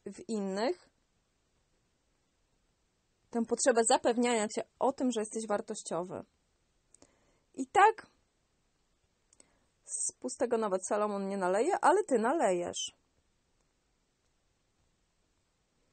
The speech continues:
Ze swojej życiowej pustki wciąż robisz użytek, tylko ludzie muszą się zmieniać, bo po pewnym czasie oczywiście ludzie się orientują,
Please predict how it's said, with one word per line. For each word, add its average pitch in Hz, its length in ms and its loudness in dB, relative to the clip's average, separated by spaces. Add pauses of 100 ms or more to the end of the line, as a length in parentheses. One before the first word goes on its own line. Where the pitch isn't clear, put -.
(680)
Ze 233 160 -6
swojej 247 460 0 (920)
życiowej 240 440 -2
pustki 202 560 -10 (2250)
wciąż 220 380 -8
robisz 202 280 -4
użytek, 190 460 -8
tylko 220 180 -4
ludzie 220 260 0
muszą 180 260 -8
się 170 140 -8
zmieniać, 185 420 -6
bo 185 140 -4
po 185 240 -12
pewnym 196 340 -4
czasie 196 240 -8
oczywiście 190 380 -10
ludzie 190 200 -8
się 196 140 -6
orientują, 190 640 -4